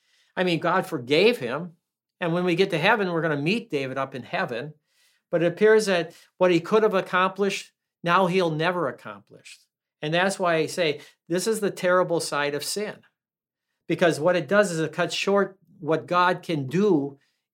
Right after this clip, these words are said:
in a person's life. And so David's ministry was amazing at the front end, but by the back end of his life, it had kind of faded away. And that's why God said, "I would,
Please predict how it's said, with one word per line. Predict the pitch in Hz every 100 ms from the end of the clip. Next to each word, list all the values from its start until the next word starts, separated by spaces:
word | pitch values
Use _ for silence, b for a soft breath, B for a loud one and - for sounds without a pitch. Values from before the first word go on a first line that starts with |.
| -
in | 143
a |
person's | 139 165 151 143 143
life. | 135 120 - - _ _ _ _ _ -
And | 151
so | 170
David's | 143 196 208 151
ministry | 156 196 202 190 165
was | 156 143
amazing | 143 170 208 175 160
at | 143 139
the | 131
front | 170 180 147
end, | 117 - _ _ _ b b -
but | 139
by | 165
the | 151
back | 123 165 202 208
end | 147 131
of | 127
his | 120
life, | 131 127 123 - b b -
it | 135
had | 143 127 - b _
kind | - 160
of | 147
faded | - 147 151 143
away. | 127 131 151 143 - _ _ _ _ _ _
And | 143 135
that's | 170 170
why | 165 131
God | 156 185 202
said, | - 127 117 b b
"I | 151
would, | 160 170 208 175